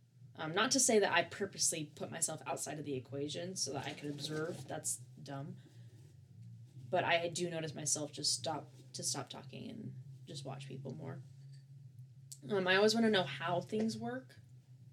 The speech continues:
and why they work. And I'll have, like, I have no problem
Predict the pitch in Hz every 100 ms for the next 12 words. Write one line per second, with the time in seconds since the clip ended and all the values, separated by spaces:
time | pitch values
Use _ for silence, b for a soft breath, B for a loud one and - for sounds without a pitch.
0 | - - - 170 151 147 147 160 175 190
1 | 196 214 226 - - - - - - -
2 | - - - - - - 170 165 165 160
3 | 165 151 - 196 143 285 247 226 196 180